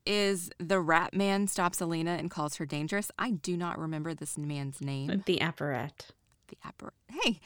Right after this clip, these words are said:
Speaker 1: the Rat Man! <laughs> All right. <laughs> He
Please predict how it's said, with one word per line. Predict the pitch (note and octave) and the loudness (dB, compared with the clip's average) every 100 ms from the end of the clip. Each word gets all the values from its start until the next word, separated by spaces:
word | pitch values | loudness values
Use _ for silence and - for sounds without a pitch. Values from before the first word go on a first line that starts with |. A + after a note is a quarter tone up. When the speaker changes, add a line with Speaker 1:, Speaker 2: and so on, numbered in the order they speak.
| - B3 | -8 6
Speaker 1:
the | F4+ C5 B4 | 12 12 12
Rat | - | 12
Man! | A#3+ G3 G3 A#3+ | 12 12 12 10
<laughs> | D4 C#4+ D4 - C#4 - - - G4+ - - _ - - - - _ - - - - - - - D4+ | 10 10 8 2 -2 -2 -4 -4 -6 -10 -14 _ -16 -14 -16 -20 _ -16 -12 -12 -10 -2 0 0 2
All | A3 | 8
right. | A3+ B3 G#3+ - - | 10 10 8 2 -2
<laughs> | - - - _ _ | -6 -18 -20 _ _
He | - | -8